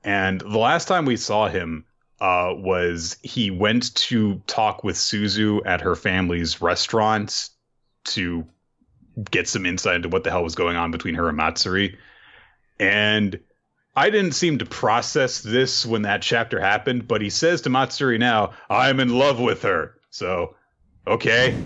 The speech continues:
that's going on now. All right. Um, so Matsuri's like, "Uh, are you serious?" And then Ni no Kuru is like, "I just, you know,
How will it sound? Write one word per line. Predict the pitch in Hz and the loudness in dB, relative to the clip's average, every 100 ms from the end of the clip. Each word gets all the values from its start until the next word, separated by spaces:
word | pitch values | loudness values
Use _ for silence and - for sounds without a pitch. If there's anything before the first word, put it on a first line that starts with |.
| - | -6
that's | 101 147 - | 0 0 0
going | 131 110 104 | 0 2 2
on | 92 90 | 0 0
now. | 98 120 117 - | 0 0 0 -8
All | 85 | -4
right. | 98 127 - - - _ _ _ _ - _ _ _ - | 2 2 0 -10 -20 _ _ _ _ -20 _ _ _ -6
Um, | 92 92 95 95 98 - | 0 2 2 0 -6 -8
so | 110 | -2
Matsuri's | 110 123 123 110 | 2 2 0 0
like, | 113 104 - _ _ _ | 2 0 -4 _ _ _
"Uh, | 120 123 165 165 156 127 101 - _ _ | -2 2 4 4 2 -2 -10 -20 _ _
are | 120 | -4
you | 147 | -4
serious?" | 147 - 131 147 175 214 - - - | -2 -2 0 4 4 2 0 -8 -12
And | 107 | -8
then | 98 101 | -4 0
Ni | 113 | 2
no | 113 | 0
Kuru | 127 123 | 2 2
is | 107 127 | 2 2
like, | 110 - _ _ | 0 -2 _ _
"I | 98 | -2
just, | 110 117 - | 0 0 -2
you | 123 | -2
know, | 95 85 87 | -2 -2 -4